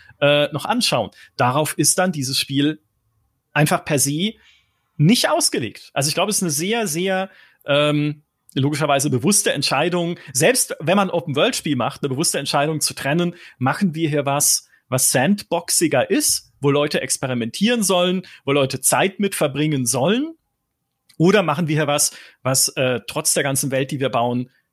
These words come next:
straighter ist, geführter ist und wo Leute,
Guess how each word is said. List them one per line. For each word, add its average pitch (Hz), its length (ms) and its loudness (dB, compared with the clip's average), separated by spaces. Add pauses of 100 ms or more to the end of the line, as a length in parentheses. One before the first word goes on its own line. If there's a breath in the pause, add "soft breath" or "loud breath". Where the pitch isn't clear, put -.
(220)
straighter 226 720 0
ist, - 420 -2 (180 soft breath)
geführter 202 680 0
ist - 380 0 (220 soft breath)
und 151 280 -2
wo 143 100 0
Leute, 143 540 0